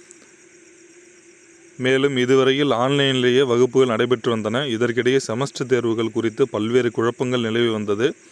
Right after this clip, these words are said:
இந்நிலையில் தமிழகத்தில் உள்ள பதிமூணு பல்கலைக்கழகங்கள் செமஸ்டர் தேர்வுகள் தொடர்பான அட்டவணையை உயர்கல்வித்துறையிடம் அறி-, அளித்துள்ளன. அதன்படி தேர்வுகள் அனைத்தையும் ஆன்லைன் மூலமாகவே நடத்த திட்டமிடப்பட்டது.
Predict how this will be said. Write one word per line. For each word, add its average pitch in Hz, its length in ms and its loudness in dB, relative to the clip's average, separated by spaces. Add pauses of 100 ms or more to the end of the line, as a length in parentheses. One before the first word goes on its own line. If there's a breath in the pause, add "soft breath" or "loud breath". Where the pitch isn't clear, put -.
(340 loud breath)
இந்நிலையில் 123 460 0
தமிழகத்தில் 131 560 0
உள்ள 113 340 -2 (140)
பதிமூணு 131 460 -2
பல்கலைக்கழகங்கள் 117 920 0 (680 loud breath)
செமஸ்டர் 135 420 -4
தேர்வுகள் 123 360 0
தொடர்பான 113 500 0
அட்டவணையை 123 600 -2
உயர்கல்வித்துறையிடம் 120 1000 -2
அறி-, 120 240 -2
அளித்துள்ளன. 107 720 -2 (460 loud breath)
அதன்படி 120 480 -2
தேர்வுகள் 135 560 2
அனைத்தையும் 117 600 -2 (500 loud breath)
ஆன்லைன் 135 480 0
மூலமாகவே 117 720 -2 (460 loud breath)
நடத்த 127 360 -2 (100)
திட்டமிடப்பட்டது. 110 1000 -2